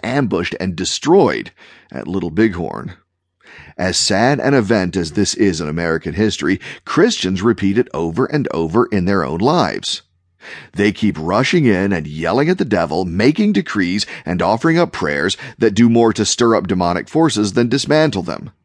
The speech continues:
All of this happens because no legal precedent has been gained from the throne of God. As a result, no answers come from heaven, and we experience casualties rather than victories. What absurdity!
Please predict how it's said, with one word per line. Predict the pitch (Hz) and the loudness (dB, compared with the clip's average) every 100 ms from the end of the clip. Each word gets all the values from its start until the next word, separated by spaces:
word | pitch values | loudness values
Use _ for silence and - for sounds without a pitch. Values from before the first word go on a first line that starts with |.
| _ _ _ _ - - - - | _ _ _ _ -20 -20 -8 0
All | 90 143 | 2 4
of | 165 | 4
this | 117 117 | 2 2
happens | 101 82 82 90 | 0 -2 -4 -6
because | 82 - 98 87 | -4 -2 0 2
no | 107 | 4
legal | 110 101 127 143 120 | 4 4 2 4 2
precedent | - 131 143 - 98 95 | 0 -2 -2 -4 -4 -2
has | 95 | -2
been | 90 87 90 | -4 -6 -2
gained | 123 113 98 101 | 0 0 -2 -4
from | 104 | -2
the | 104 | -2
throne | - 65 73 90 | -4 -8 -6 -6
of | |
God. | 85 123 107 - - - _ _ _ _ _ _ | 0 0 0 -2 -8 -20 _ _ _ _ _ _
As | 92 87 | -4 -2
a | |
result, | 82 80 123 104 82 | -2 0 2 2 -2
no | 80 80 | -6 -4
answers | 90 110 92 - | -4 -4 -4 -4
come | 92 80 | -4 -4
from | - | -6
heaven, | 90 87 123 - - | -6 -2 -2 -4 -4
and | 131 131 | 0 4
we | 143 | 6
experience | - - 143 147 127 | 4 0 2 2 0
casualties | - 131 127 131 98 78 76 71 | -4 0 2 2 -2 -4 -4 -4
rather | - 80 90 107 | -4 -2 0 2
than | 120 | 2
victories. | 82 110 - 87 60 50 - - - _ - | 2 0 0 -2 -4 -6 -10 -12 -20 _ 0
What | 131 185 - | 0 0 -2
absurdity! | 180 - - 156 190 151 - 98 - | -2 -2 0 4 4 4 2 -4 -6